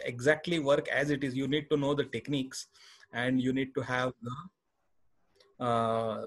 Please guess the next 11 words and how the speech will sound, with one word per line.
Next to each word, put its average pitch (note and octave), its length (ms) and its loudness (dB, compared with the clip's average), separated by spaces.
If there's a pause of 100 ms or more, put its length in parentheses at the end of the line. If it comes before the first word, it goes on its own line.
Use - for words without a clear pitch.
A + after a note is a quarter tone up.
(100)
perfect - 400 2 (100)
knowledge. B2+ 680 6 (280)
So C3+ 200 4
we C3+ 160 6
saw D#3 260 10
about E3 240 10
f-, - 180 -8
fortresses E3 720 8
when, D3 300 4
uh, C3+ 260 4 (420)
uh, A2+ 560 2